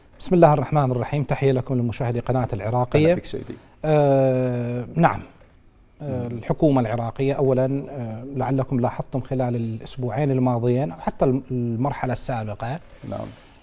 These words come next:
Speaker 1: الأطر أو الدوائر التي تعمل بها الحكومة العراقية انطلاقًا
Speaker 2: مم.
Speaker 1: من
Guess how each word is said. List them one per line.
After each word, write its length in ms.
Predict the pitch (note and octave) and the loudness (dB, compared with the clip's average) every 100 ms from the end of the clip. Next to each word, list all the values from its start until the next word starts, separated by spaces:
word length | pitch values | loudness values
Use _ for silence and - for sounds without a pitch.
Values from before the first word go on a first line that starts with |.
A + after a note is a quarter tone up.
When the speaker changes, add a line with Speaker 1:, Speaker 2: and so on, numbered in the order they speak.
| _ - - - - - | _ -20 -18 -18 -20 -10
Speaker 1:
الأطر 500 | D#3+ C#3 G#3 E3 F3+ - - - | -8 0 4 6 4 0 -14 -6
أو 140 | C#3+ | -2
الدوائر 400 | A#2+ C3+ D#3 C3+ | 2 4 4 4
التي 240 | C3 A#2+ C3+ | 0 0 -2
تعمل 320 | C3 B2 A#2+ | -2 -2 -2
بها 140 | A#2+ | -4
الحكومة 400 | A2+ - - A#2 | -6 -6 -2 -2
العراقية 500 | G#2+ G2+ A2 G#2 A#2 | -2 -4 -4 -6 -6
انطلاقًا 440 | B2 D3 C3+ B2 C3 | -6 -6 -4 -2 -4
Speaker 2:
مم. 100 | A#2+ | -4
Speaker 1:
من 200 | C3+ | -6